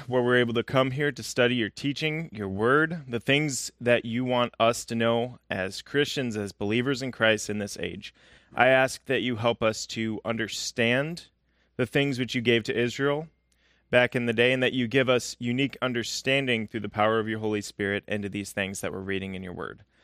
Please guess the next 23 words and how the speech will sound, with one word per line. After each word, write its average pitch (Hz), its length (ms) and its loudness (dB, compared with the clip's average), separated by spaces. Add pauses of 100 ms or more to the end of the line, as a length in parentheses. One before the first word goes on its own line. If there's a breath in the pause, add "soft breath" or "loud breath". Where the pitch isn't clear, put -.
(220 soft breath)
I 101 140 4
ask 101 240 2
that 90 140 -4
you 98 80 -6
be 101 160 -4
with 117 200 0
us, 135 380 -2
and 104 100 -2
I 101 100 2
ask 101 260 0
that 78 140 -4
you 104 140 -4
continue 131 760 -6
to 104 480 -4
protect 117 400 0
everyone 107 400 0
that's 95 180 -4
on 104 200 -2
their 101 140 0
way 98 360 0
to 98 260 -10
Sunday 87 400 -8
service. - 640 -14